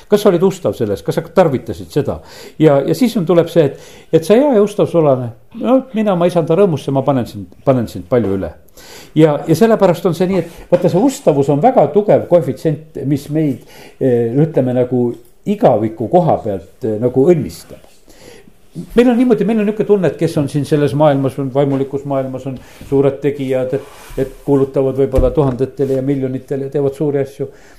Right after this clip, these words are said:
Ei, me näeme sedasi, et, eh, Jumal vaatab sedasi, et igalühel on oma lõik ja kas sa oled ustav selles lõigus, mis sul on. Ja sellepärast on nii, et julgustan igat ühte, et ela oma usuelu ustavalt, ela oma peres seda, ela oma koguduses, ela seda,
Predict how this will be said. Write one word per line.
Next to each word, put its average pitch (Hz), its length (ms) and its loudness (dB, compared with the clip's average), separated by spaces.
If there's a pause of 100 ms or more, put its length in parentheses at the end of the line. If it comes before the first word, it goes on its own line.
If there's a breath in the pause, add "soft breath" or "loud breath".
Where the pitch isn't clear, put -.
(200 soft breath)
Ei, 294 220 0 (340)
me 285 120 0
näeme 311 220 0
sedasi, - 380 -4
et, - 300 -16
eh, 180 140 -2 (120)
Jumal 269 220 0
vaatab 214 260 2
sedasi, 196 380 -2
et - 180 -8
igalühel 196 440 2 (260)
on 165 160 0
oma 165 160 4
lõik - 320 0 (260 soft breath)
ja 156 80 0
kas 185 140 2
sa 170 80 2
oled - 140 2
ustav 196 300 -2
selles 151 260 -2
lõigus, 135 280 -2
mis 110 160 -10
sul 147 140 -6
on. 196 200 -2 (280 loud breath)
Ja 120 100 -2
sellepärast 165 380 0
on 160 80 -4
nii, 165 100 0
et - 60 -6
julgustan 151 380 -4
igat 170 180 -4
ühte, 113 260 -4
et - 240 -10
ela 135 140 2
oma 214 180 2
usuelu 175 300 0
ustavalt, 143 400 -6
ela 151 160 0
oma 107 160 -4
peres 180 400 0
seda, 151 220 -2 (400 loud breath)
ela 196 220 4
oma 101 180 -6
koguduses, 170 580 0
ela 190 220 4
seda, 170 200 -2